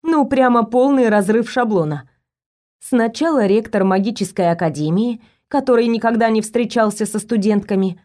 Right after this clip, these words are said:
чтобы показать им свои кубики пресса. А теперь попаданка —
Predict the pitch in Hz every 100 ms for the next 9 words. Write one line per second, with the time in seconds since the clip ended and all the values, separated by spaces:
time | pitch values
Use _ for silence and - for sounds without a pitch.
0 | _ - 269 202 208 214 202 214 208 208
1 | 196 208 208 - 214 180 220 - 196 190
2 | 190 - _ _ _ _ _ _ _ _
3 | 285 269 202 185 196 254 269 269 262 311
4 | 185 151 127